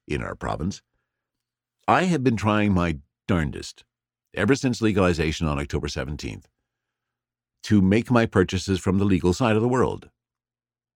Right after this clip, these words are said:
One of the reasons was, as soon as I started this podcast, I didn't want there to be any, anything on the <laughs> side that might come back and bite me.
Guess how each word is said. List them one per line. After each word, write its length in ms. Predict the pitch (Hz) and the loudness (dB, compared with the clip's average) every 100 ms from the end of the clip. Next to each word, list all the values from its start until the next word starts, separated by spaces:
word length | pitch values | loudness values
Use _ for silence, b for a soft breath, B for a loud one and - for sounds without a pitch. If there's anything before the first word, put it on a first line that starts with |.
| _ - | _ -8
One 260 | 90 107 | 2 4
of 60 | 120 | 6
the 60 | 80 | 4
reasons 320 | 76 101 - | 2 -2 -2
was, 320 | 67 107 101 b b b b | 0 -2 -4 b b b b
as 80 | 82 | -6
soon 160 | - 90 | 0 0
as 100 | 76 | 0
I 80 | 69 | -2
started 300 | 80 76 64 | 0 -2 -2
this 100 | 65 | -4
podcast, 640 | 82 80 - 67 85 - | -2 -2 -2 -6 -4 -6
I 40 | |
didn't 200 | 76 73 | -6 -6
want 140 | 67 67 | -6 -6
there 160 | 62 | -10
to 140 | 55 - | -12 -8
be 200 | 69 65 | -6 -6
any, 320 | 64 50 - _ _ _ _ _ _ _ - | -8 -10 -16 _ _ _ _ _ _ _ -6
anything 320 | 87 82 80 | -2 0 -2
on 80 | 69 | -4
the 60 | |
<laughs> 120 | - 95 | -4 -2
side 280 | 95 90 - | -2 -2 -4
that 120 | 67 | -2
might 160 | 87 | -4
come 200 | - 92 | 0 -2
back 240 | 69 73 67 | 0 -4 -6
and 100 | 60 | -4
bite 260 | 82 87 | -4 -4
me. 180 | 60 - | -6 -12